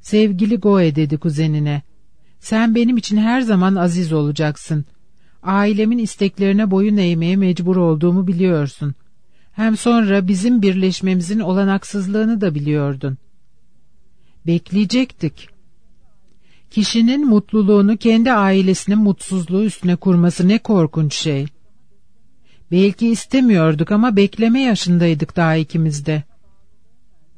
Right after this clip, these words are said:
Peki senin bana bağlılığın nereden belli olacaktı?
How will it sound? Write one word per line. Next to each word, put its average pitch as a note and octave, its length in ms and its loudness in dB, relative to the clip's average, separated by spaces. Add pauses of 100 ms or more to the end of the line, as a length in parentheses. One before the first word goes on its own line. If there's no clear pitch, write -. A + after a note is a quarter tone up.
(360)
Peki A#3+ 300 -4
senin A3 380 2
bana G#3 260 2
bağlılığın G3+ 680 2
nereden D#3 460 0
belli D3+ 280 0
olacaktı? D3 760 -2